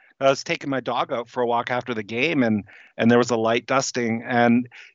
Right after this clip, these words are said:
y-, you certainly can get snow when it's really cold, uh, but like you said, uh,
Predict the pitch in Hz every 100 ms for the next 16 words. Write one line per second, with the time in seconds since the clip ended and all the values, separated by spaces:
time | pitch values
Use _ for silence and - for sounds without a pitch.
0 | 139 151 165 175 - 190 202 214 202 -
1 | 175 165 180 175 165 147 - - - 139
2 | 135 135 147 139 - - _ 131 131 127
3 | - 120 131 131 123 - 120 123 131 131
4 | - - 131 120 117 110 104 123 117 101
5 | 127 - 139 - - 117 113 107 107 _
6 | - _ - 120 117 113 110